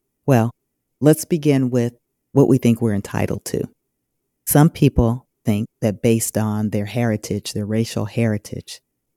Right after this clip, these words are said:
that they are entitled to this country. And that race-based entitlement then dictates how other people should be treated, typically as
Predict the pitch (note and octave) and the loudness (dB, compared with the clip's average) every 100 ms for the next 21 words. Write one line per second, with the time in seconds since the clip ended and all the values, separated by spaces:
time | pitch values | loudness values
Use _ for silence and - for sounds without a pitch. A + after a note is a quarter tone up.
0 | _ - A2 - A2 A2+ G#2 G#2 - C3 | _ -2 -2 2 4 4 0 -4 -2 0
1 | B2+ A#2 A2 - _ - A2+ G#2+ - - | 2 0 -6 -14 _ -10 -8 -8 -10 -8
2 | G#2+ - - - _ _ _ A#2+ A2 B2 | -8 -8 -14 -18 _ _ _ 2 4 2
3 | A#2+ - A#2+ B2 C3 - - A#2+ A#2 - | 0 0 0 2 0 -6 -2 0 0 -4
4 | - G#2+ - - E3+ F3 A2+ G2 - _ | -8 -10 -6 2 4 6 4 0 -6 _
5 | - A#2 B2 A2 A#2+ C3 _ _ - D#3+ | -4 2 4 4 0 -2 _ _ 2 2
6 | D#3+ B2 G#2+ G#2 - - _ - B2 - | 2 0 0 -2 -10 -14 _ -4 -2 0
7 | B2 A#2+ A2+ - A2 - G2+ - - - | 2 2 2 2 2 -2 -6 -4 -6 -4
8 | G2+ - - G2 F2+ - _ _ _ _ | -6 -6 -4 -4 -6 -12 _ _ _ _
9 | _ - - A#2+ - A2 G#2+ - _ _ | _ -2 0 -2 -2 -2 -2 -10 _ _
10 | - A#2+ - | -2 -2 -2